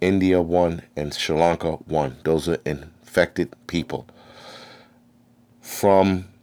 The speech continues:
Thailand all the way down to Sri Lanka, zero deaths. So the United States did report its first case of human-to-human,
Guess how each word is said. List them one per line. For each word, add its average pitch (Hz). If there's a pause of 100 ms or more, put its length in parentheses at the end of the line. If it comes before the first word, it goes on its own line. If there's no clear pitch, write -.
(240)
Thailand 107
all 98
the 98
way 98
down 92
to 92
Sri -
Lanka, 98 (480)
zero 90 (340)
deaths. - (1160)
So 87 (640)
the 87
United 104
States -
did 98
report 95
its 82
first -
case 85
of 78
human-to-human, 87